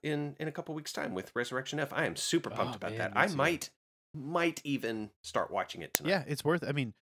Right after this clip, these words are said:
Speaker 2: I think you and I could both agree that, like, we could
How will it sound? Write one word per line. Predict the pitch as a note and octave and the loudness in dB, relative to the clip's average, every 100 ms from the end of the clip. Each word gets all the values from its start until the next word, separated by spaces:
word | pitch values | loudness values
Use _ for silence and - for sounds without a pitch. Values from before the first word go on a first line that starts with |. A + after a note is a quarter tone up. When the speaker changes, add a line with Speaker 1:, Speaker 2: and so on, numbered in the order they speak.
| _ - | _ -2
Speaker 2:
I | D3 | 2
think | F3 B2 | 2 2
you | |
and | B2+ | 4
I | B2 | 4
could | A#2 | 2
both | A2 G#2+ | -2 -2
agree | F#2 G#2+ G#2 | -4 -6 -6
that, | F#2 | -6
like, | F#2+ G2 F#2 - | -8 -10 -12 -10
we | - B2+ A#2 B2 | -6 -4 -2 -2
could | A#2+ | -4